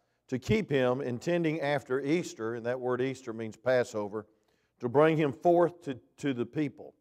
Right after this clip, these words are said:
And Peter therefore was kept in prison, but prayer was made without ceasing of the church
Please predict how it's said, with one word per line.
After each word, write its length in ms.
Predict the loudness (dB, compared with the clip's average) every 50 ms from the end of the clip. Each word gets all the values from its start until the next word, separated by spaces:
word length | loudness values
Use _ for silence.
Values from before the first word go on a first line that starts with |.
| _ _ _ _ _ _ _ _ _ _ _ _ _ -18 -14
And 100 | -6 0
Peter 240 | 2 4 6 6 8
therefore 380 | 10 10 10 10 8 6 6
was 160 | 6 4 2
kept 320 | 0 2 2 2 2 2 -2
in 100 | -8 -6
prison, 460 | 0 4 4 4 4 2 -4 -10 -10 -14 _ _ _ _ _ _ _ _ _ _ _ _ _ _ _ _ _
but 220 | -2 -2 -2 -2
prayer 460 | 0 4 6 8 10 10 8 8 6 4
was 280 | 0 -4 -6 -6 -6
made 520 | -4 0 2 4 4 4 2 0 -4 -8 -12 -10
without 400 | -8 -2 2 4 4 4 4 2
ceasing 560 | -2 -4 -4 -2 -2 -4 -6 -10 -12 -12 -14 -18 _ _ _ _ _ _ _ _ _
of 340 | 0 2 2 2 2 0 -4 -10 _ _ _ _
the 100 | -10 -10
church 500 | -10 -6 -6 -6 -6 -6 -10 -18 -20 -20